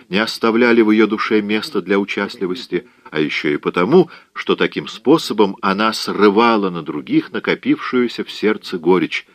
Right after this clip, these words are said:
Ведь все внушенное матерью оказалось ложным.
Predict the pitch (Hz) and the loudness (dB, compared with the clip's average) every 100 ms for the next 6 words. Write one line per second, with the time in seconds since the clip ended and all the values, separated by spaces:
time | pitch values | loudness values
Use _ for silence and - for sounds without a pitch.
0 | _ _ _ - 107 - - - - 147 | _ _ _ 0 0 0 -12 -8 2 6
1 | 151 123 113 107 - 139 123 113 101 98 | 6 4 0 -2 2 2 2 -2 -2 0
2 | 104 151 147 123 95 85 73 - _ _ | 0 0 -2 -4 -4 -6 -8 -10 _ _
3 | _ - _ _ _ 92 - 80 78 92 | _ -20 _ _ _ -8 -4 -2 -2 -4
4 | 85 - 76 78 82 80 | -6 -10 -8 -8 -10 -16